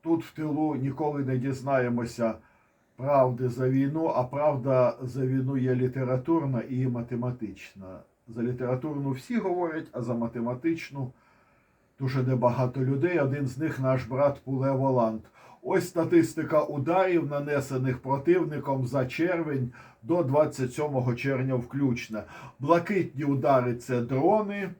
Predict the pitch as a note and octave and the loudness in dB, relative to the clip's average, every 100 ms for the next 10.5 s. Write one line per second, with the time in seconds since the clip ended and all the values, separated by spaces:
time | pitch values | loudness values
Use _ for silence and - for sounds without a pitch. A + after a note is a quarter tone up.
0 | - - - - C3 B2 F#3 F#3 F#3 D3+ | -20 -20 -20 -14 -10 0 4 6 6 4
1 | C#3+ B2+ B2+ C#3 C3 D3 F#3+ G#3+ G3 F#3+ | 2 0 0 -2 0 4 4 4 0 -2
2 | - C3+ C3+ C#3+ C3+ F#3+ G3 D#3 B2+ - | 0 0 0 -4 -2 -2 -2 -4 -8 -4
3 | E3+ D#3+ D3 C3+ D3+ B2 G#2 - G#2+ F#2+ | -2 -2 -2 -2 0 0 -2 -8 -12 -6
4 | D#3 E3 D3 D#3+ C3 C#3 C3 D#3+ D3+ C#3 | -4 -2 2 2 2 -4 -2 0 2 2
5 | C#3+ C#3+ C3 B2+ B2 B2+ B2+ B2 - C#3 | 2 2 0 -4 -4 -2 0 -2 -6 -6
6 | F3 F3+ D3 - A#2+ B2 - C#3 G3 A#3 | 0 2 2 0 -2 -4 -2 0 2 0
7 | - D#3+ C#3+ D#3 C#3 - C#3 C3 - - | -4 -4 2 0 0 -8 -6 -8 -10 -20
8 | - - A#2+ D#3+ F3+ - D#3+ C3 D3 C3+ | -20 -18 2 6 6 4 -2 0 2 4
9 | B2+ B2+ C3+ C3 C3 B2 B2 A#2 - G3 | 4 2 0 2 2 2 0 0 4 6
10 | F#3+ F3 F3+ F#3 | 6 4 4 2